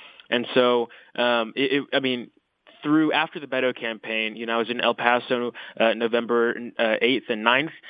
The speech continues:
and I sat down and had, uh, a discussion with Jody Casey, his campaign manager then, um, and she pushed, you know, Rhonda Hart and myself to run for office and just to do more,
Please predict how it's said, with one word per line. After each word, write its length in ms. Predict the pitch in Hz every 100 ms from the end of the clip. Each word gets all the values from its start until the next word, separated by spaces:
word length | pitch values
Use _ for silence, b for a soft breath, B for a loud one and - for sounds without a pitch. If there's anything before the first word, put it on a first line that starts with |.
| B B
and 160 | 113
I 180 | 113 107 -
sat 220 | 131 131 -
down 280 | 120 127
and 100 | 117
had, 440 | 101 117 117 117 113 B B -
uh, 180 | 107 107
a 40 |
discussion 440 | 110 - 127 - 113
with 140 | 110
Jody 260 | 120 117 110
Casey, 400 | - 120 117 120
his 100 | 107
campaign 360 | 120 117 117
manager 300 | 120 117 113
then, 340 | 107 117 127 147 B B
um, 260 | 117 117 110
and 160 | 113 107
she 180 | - 135
pushed, 420 | 135 - 135 135
you 140 | 117 123
know, 140 | 117
Rhonda 340 | 110 117 120 107
Hart 180 | 123
and 100 | 120
myself 460 | 117 113 - 120 139 -
to 100 | 113
run 220 | 113 107
for 120 | 113
office 300 | 113 127 147
and 120 | 127
just 160 | 117 -
to 80 | 107
do 180 | 120 117
more, 400 | 113 120 120